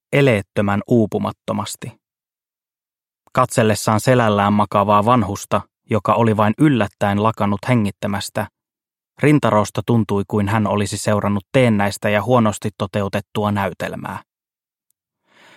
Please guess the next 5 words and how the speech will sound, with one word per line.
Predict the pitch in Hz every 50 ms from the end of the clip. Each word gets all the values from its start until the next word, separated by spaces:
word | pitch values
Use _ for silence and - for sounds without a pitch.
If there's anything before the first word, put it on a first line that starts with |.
| - _ -
Valkoisessa | 120 127 135 - 127 117 101 113 - - 113 113
arkussa | - 123 120 117 - 113 - - 110 107
lepäävän | 110 101 - 110 110 107 107 107 -
isoisän | 127 123 117 - 117 104 98 - 107 101 -
ulkonäkö | - 131 123 - - 101 95 95 - 107